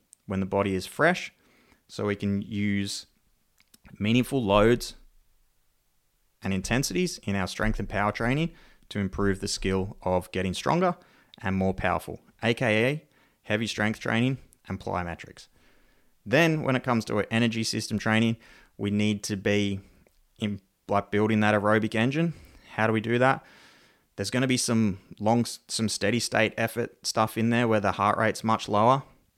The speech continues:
and we're, we're building that aerobic base that everyone likes to call it.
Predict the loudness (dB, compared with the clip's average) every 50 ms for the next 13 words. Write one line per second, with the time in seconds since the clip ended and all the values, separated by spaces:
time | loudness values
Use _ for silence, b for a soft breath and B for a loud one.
0 | _ _ _ _ _ _ _ -18 -10 -4 0 2 2 4 2 2 -2 -6 _ _
1 | _ _ _ -6 -2 0 0 2 2 2 2 2 4 4 2 2 2 2 0 -2
2 | -6 _ _ _ _ -2 0 2 2 2 0 -4 _ _ _ _ _ _ _ _
3 | _ _ _ _ -4 -2 0 2 4 2 2 2 0 0 0 0 2 0 0 -2
4 | -2 -2 0 0 0 -2 -2 -2 -2 -2 -4 -4 -6 -10 -12 -12 -10 -6 -2 2
5 | 2 2 2 0